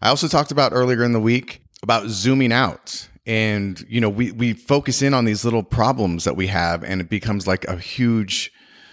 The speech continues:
a huge problem. It's really not, 'cause when you zoom out on your life, you're like, "Okay, that's not that big of a deal."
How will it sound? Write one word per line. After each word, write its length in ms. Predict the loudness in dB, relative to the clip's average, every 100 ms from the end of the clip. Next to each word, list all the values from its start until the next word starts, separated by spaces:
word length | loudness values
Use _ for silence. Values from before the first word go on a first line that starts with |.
| -20 _ _ _
a 40 | -4
huge 300 | 0 0 2
problem. 240 | 0 0
It's 140 | -2 0
really 220 | 0 2
not, 220 | 0 -2
'cause 140 | -4
when 120 | -2 -2
you 80 |
zoom 360 | 0 0 2 2
out 260 | 2 0 0
on 120 | -2
your 160 | 0
life, 360 | 2 2 0 -4
you're 120 | -6
like, 160 | -6 -6
"Okay, 240 | -2 -2
that's 180 | -2 -4
not 240 | -4 -4
that 180 | -4 -6
big 140 | -8 -10
of 60 |
a 60 | -8
deal." 380 | -4 -4 -6